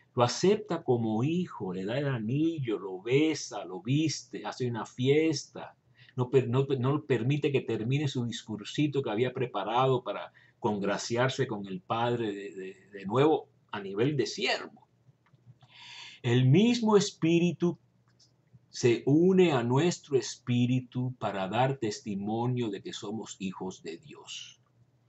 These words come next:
Y eso a mí me, me, me interesa mucho, ¿no? La fuerza que viene del Espíritu cuando sentimos que se nos está acabando la fuerza que tenemos, ¿no? Por eso hay que renovar también el Espíritu.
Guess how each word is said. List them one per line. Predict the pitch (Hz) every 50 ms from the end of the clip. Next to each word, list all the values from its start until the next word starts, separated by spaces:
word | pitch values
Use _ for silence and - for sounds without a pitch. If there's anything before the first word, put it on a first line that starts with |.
| _ _ _ _ _
Y | - 120
eso | 113 - 123
a | 107
mí | 113 120 120
me, | 117 113 101 101
me, | 98 95 92 -
me | - 180
interesa | 95 92 - 95 95 - 202 - - 202
mucho, | 196 196 196 190 196 92 - - - 180
¿no? | 175 170 175 - - _ _ _ _ _ _ _ _ _ _ _ _ _
La | - 95
fuerza | - - - 127 127 127 - - 135
que | - 117 98
viene | 95 95 95 101 104 101
del | 95 95 92
Espíritu | 87 85 - - - 104 104 107 101 - 104
cuando | - - 95 92 92
sentimos | - - 101 92 90 - 95 101 98 101 92 -
que | - - 87 82
se | - - 92
nos | 95 92 -
está | - 95 85
acabando | - - 87 85 85 85 85 92 87 92 87 80 82 - - - _ _ _ _
la | - -
fuerza | - - - 85 170 - - 185 151
que | -
tenemos, | - _ 78 - - - - - _ - _ _
¿no? | - 104
Por | - -
eso | - -
hay | 120 107
que | 104 98
renovar | 90 101 92 95 92 87 87 87 98 110 117 -
también | - 98 92 87 87 87 - 78
el | 80 -
Espíritu. | - - - - 113 110 95 92 90 _ - -